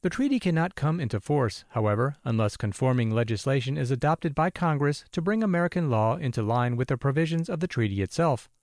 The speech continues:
When the Senate considers a treaty, it can reject it or accept it. If the Senate determines to accept a treaty, it can do so with exceptions, known in the trade as R U Ds,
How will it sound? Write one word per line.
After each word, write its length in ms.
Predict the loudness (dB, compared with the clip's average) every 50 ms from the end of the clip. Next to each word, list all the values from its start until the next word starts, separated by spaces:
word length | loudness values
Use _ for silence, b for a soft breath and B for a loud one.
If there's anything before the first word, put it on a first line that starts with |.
| _ _ _ _ _ _ _ _ _ _ _ _ _
When 120 | 0 2 2
the 100 | 2 2
Senate 360 | 2 0 0 0 0 0 -2
considers 500 | -2 -2 -2 0 0 0 2 2 0 0
a 60 | -2
treaty, 380 | -2 0 0 0 2 0 0 -2
it 200 | -2 -2 -4 -2
can 180 | 0 0 0
reject 460 | 0 0 0 0 2 0 0 0 -2 -4
it 180 | -6 -6 -6 -4
or 160 | -2 0 0 0
accept 400 | 0 -2 -2 -2 -2 -2 0 -2
it. 180 | -2 -2 -4 -8 _ _ _ _ _ _ _
If 120 | -4 -4 -2
the 120 | -2 -4
Senate 280 | -2 0 0 0 -2 -2
determines 520 | -4 -4 -2 0 0 2 2 0 -2 -2
to 120 | -2 0 0
accept 380 | 0 0 0 0 -2 0 -2
a 40 | -6
treaty, 420 | -4 0 0 2 2 2 0 -2 -4 _ _ _
it 140 | -4 -2 0
can 140 | 0 0
do 160 | 2 2 0 0
so 200 | 0 0 0 2
with 160 | 2 0 0
exceptions, 680 | -2 -2 -2 -2 -2 -2 -2 -2 -2 -2 -4 -6 -10 _ _ _ _
known 300 | 0 2 2 2 2 0
in 80 | -2 -2
the 60 | -4
trade 320 | -2 0 0 0 2 2
as 260 | 2 2 2 0 -2 -10 _ _ _
R 120 | -2 0 0
U 180 | 2 2 2
Ds, 460 | 2 2 0 0 0 0 -2 -4 -8